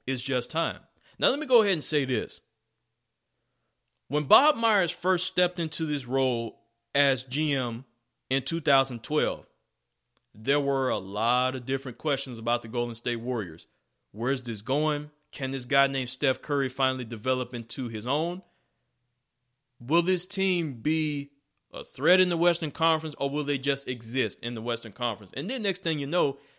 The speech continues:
from two thousand fifteen to two thousand twenty-two, the Warriors went on to win four N B A championships. Steve Kerr solidified himself as a Hall of Fame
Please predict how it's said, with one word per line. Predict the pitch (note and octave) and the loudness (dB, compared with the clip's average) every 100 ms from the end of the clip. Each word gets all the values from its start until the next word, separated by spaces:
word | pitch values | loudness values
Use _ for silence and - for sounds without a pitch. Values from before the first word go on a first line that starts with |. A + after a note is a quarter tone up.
| _ _ | _ _
from | - D#3+ D3 | 0 2 2
two | - F#3 | 0 4
thousand | F3 E3 D3 | 6 6 4
fifteen | - E3+ E3 E3+ D#3 | 0 0 0 -2 -2
to | |
two | C3 E3 | -4 -2
thousand | D#3 D3 C3+ B2+ | 2 2 2 -4
twenty-two, | D3+ C#3+ C3 F#3 | -4 -4 -4 -2
the | D3 | 0
Warriors | C#3+ D#3+ C#3 C3 | 2 4 2 2
went | C#3+ | 0
on | C#3 | 0
to | C3+ | 0
win | C3+ B2 | -2 -4
four | - D#3 C#3 | 0 0 2
N | C#3+ | 0
B | C3 | 0
A | B2+ | -2
championships. | - D#3 D3+ C#3+ C3+ D3 C#3+ - - - | 0 -2 -2 -4 -2 0 0 -4 -20 -16
Steve | - D#3 D3 | 0 2 2
Kerr | - D#3+ | 2 0
solidified | D3+ C#3 D3 C#3 C#3+ C#3 | 2 2 0 2 4 2
himself | C#3 C3 C#3+ C3 | 2 -2 0 0
as | B2 | -2
a | A2 | -2
Hall | B2+ C3 | 0 0
of | A#2+ | 0
Fame | C3 B2+ A2+ | 0 0 -2